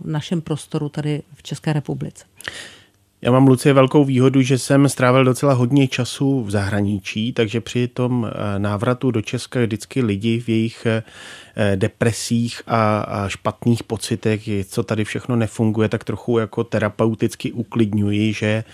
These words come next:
Speaker 2: eh, na tom zdaleka nejsme tak špatně, jak by se mohlo někdy, někdy zdát. To není výmluva a to není jako výzva k tomu, jako že všechno je v cajku a není se o co snažit. Je tady spousta věcí, které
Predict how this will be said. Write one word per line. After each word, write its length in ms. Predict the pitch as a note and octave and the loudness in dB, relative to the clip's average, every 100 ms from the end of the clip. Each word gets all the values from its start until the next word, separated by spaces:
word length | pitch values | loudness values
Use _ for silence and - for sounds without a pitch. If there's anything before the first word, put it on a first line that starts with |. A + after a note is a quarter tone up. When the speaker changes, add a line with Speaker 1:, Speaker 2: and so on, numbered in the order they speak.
| - - - - | -20 -20 -20 -2
Speaker 2:
eh, 200 | G2+ G2 | 0 0
na 160 | G#2 | 0
tom 280 | A2 A#2+ A2+ | -2 0 0
zdaleka 460 | G#2 G#2+ G#2+ G2+ A#2 | 2 0 0 2 2
nejsme 400 | A2+ G#2+ - A2+ | 4 2 0 2
tak 180 | A#2 - | 0 -2
špatně, 500 | - A2+ - A2 G#2 | -2 -2 0 0 0
jak 100 | G2 | -2
by 120 | G#2 | -6
se 140 | - | -4
mohlo 300 | G#2+ G#2+ A2 | -2 -2 0
někdy, 540 | G#2+ G2+ G#2 G#2+ G#2+ G#2 | -2 -2 -2 -2 -2 0
někdy 300 | A2+ G#2+ A#2 | -2 0 -2
zdát. 320 | G#2 G2 G2 - - _ - | -2 -8 -8 -14 -20 _ 2
To 80 | A#2+ | 6
není 220 | C#3 D3 | 8 6
výmluva 520 | A2 A2 C3 C3 B2 | 6 6 6 6 4
a 140 | - | 2
to 140 | G#2 A2 | 0 0
není 240 | A2 G#2+ | 2 2
jako 300 | G#2+ G#2 A#2 | 0 0 0
výzva 360 | G#2 G#2+ G2+ G#2+ | 0 -2 0 -2
k 80 | - | -2
tomu, 380 | G2+ G#2 G#2 | -2 0 0
jako 280 | G2 F#2 G2+ | -2 -4 -8
že 200 | G2 G2 - - - - | -6 -6 -8 -18 -20 -16
všechno 320 | - A2 A#2+ | -6 -2 2
je 80 | G#2+ | 0
v 60 | G2+ | 0
cajku 480 | - G2+ - G#2+ G2+ | -2 -4 -2 0 2
a 60 | |
není 220 | G2 G2+ | 2 0
se 140 | G2+ G2+ | -2 -4
o 60 | |
co 140 | G2 A#2 | -4 -6
snažit. 440 | - G2 G2 F#2+ | -4 -2 -2 -4
Je 120 | G#2+ | -8
tady 200 | G2+ - | -8 -10
spousta 400 | G2 - A2 - | -10 -10 -8 -4
věcí, 340 | G2 F#2+ - - | -4 -4 -8 -18
které 360 | - G#2+ G2+ | -8 -4 -4